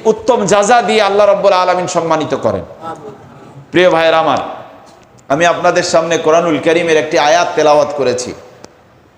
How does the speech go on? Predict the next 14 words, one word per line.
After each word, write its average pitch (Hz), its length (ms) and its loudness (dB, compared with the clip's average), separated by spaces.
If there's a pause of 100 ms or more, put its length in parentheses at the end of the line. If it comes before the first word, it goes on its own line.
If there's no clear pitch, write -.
(400)
আল্লাহ 180 260 0
পাক 214 120 2
বলেছেন, 196 540 0
"কুতিবা 196 300 2
আলাইকুমুস 190 640 0
সিয়ামু 185 480 2
কামা 190 360 2
কুতিবা 180 300 0
আলাল 180 240 0
লাযিনা 175 420 0
মিন 170 260 -4
ক্বাবলিকুম 180 540 -2 (380)
লাআল্লাকুম 170 760 0
তাত্তাকুন।" 131 500 -4